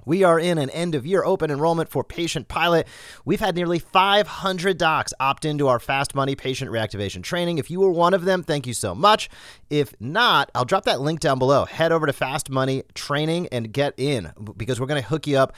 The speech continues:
with my favorite campaigns, H S A, F S A templates, et cetera. And if you'd love the whole thing powered for you and utilizing our automated H S A, F S A, chances are before the end of the year, you can generate enough revenue to pay,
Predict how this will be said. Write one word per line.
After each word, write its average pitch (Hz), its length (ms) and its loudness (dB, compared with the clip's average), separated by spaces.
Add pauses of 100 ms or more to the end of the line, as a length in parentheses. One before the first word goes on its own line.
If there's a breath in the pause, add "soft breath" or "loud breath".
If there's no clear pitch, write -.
(180 loud breath)
with 101 100 -8
my 107 140 -2
favorite 147 400 -2
campaigns, 175 640 -4
H 123 160 -2
S 113 100 -4
A, 113 140 -2
F 165 120 -6
S 160 160 -2
A 156 80 -2
templates, 143 440 -2
et 101 100 -10
cetera. 160 380 0 (320 loud breath)
And 151 120 -4
if 147 140 -6
you'd 175 140 -10
love 208 160 4
the 170 80 2
whole 165 240 -4
thing 180 220 2
powered 151 460 2
for 147 220 0
you 214 220 -4 (200 loud breath)
and 123 140 -4
utilizing 185 540 2
our 147 100 2
automated 147 520 0
H 147 260 -2
S 147 120 -2
A, 131 120 2
F 151 140 0
S 165 140 0
A, 185 140 0
chances 180 380 -4
are 175 100 4
before 156 260 0
the 147 140 0
end 143 140 0
of 143 60 -2
the 135 60 -4
year, 147 300 0 (160 soft breath)
you 147 80 -10
can 185 120 -4
generate 160 340 2
enough 135 240 0
revenue 131 320 2
to 120 80 -2
pay, 117 220 -4